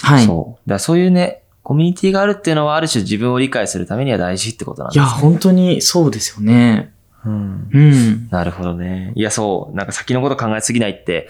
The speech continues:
Speaker 2: 僕はすごいなんか、難しくて、
Speaker 1: うん。
Speaker 2: すごくリスペクトしてる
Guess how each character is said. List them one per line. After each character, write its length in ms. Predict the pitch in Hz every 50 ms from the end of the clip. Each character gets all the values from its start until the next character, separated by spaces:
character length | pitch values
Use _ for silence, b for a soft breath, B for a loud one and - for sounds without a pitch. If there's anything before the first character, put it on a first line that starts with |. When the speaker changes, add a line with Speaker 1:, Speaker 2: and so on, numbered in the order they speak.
| B B B B B B B _ _ -
Speaker 2:
僕 200 | 117 110 - 147
は 60 | 143
す 140 | 135 - 113
ご 140 | 104 131 139
い 40 | 123
な 80 | 98 90
ん 80 | 92
か、 360 | - - 71 65 - - - _ _ _ _ _ _ _ _ _ _ _ _
難 300 | 107 110 113 117 127 127
し 280 | 127 131 123 127 - -
く 120 | - -
て、 460 | - - 67 71 69 65 57 - - -
Speaker 1:
う 60 | 151
ん。 520 | 170 170 170 160 151 139 120 117 110 - -
Speaker 2:
す 140 | - -
ご 80 | 170 160
く 100 | - 113
リ 80 | 107 104
ス 80 | -
ペ 120 | - 131 131
ク 40 |
ト 60 | - 101
し 100 | - -
て 60 | 90
る 200 | 85 82 76